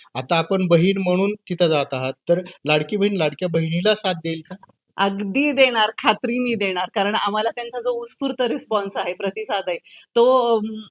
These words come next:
Speaker 2: म्हणजे मन भारावून टाकणार आहे. आणि पन्नास टक्के आम्ही त्यांचं प्रतिनिधित्व करतोय, त्यांच्या जीवनाशी निगडीत असलेले प्रश्न. कारण मी समाजकारणातून राजकारणात आलेली आहे. मला एका गृहिणीला,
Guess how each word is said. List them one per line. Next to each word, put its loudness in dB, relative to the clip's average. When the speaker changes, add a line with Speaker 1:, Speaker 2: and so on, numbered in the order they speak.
Speaker 2:
म्हणजे 0
मन 0
भारावून -2
टाकणार -4
आहे. -8
आणि -2
पन्नास -2
टक्के -2
आम्ही 2
त्यांचं -4
प्रतिनिधित्व -4
करतोय, -6
त्यांच्या -6
जीवनाशी -6
निगडीत -4
असलेले -4
प्रश्न. -6
कारण 0
मी -2
समाजकारणातून -4
राजकारणात -2
आलेली -4
आहे. -8
मला -6
एका -4
गृहिणीला, -6